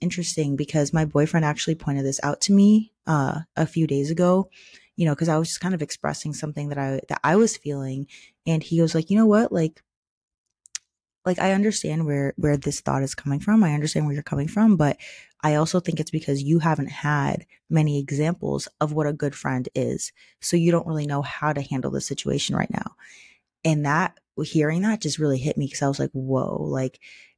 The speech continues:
and I'm not saying that I haven't had good friendships, but I think I've had few, and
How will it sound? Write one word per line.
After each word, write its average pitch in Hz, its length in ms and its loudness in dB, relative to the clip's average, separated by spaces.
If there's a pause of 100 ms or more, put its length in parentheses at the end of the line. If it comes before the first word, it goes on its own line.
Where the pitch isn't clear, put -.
and 180 80 2
I'm 196 60 6
not 214 160 4
saying 160 220 0
that 147 80 -2
I 139 280 -2
haven't 147 320 0
had 143 340 -4
good 143 160 -4
friendships, - 540 -6 (400)
but 151 160 0
I 147 60 2
think 156 200 -4
I've 151 100 -2
had 147 220 -2
few, 151 640 0 (800)
and 139 540 -2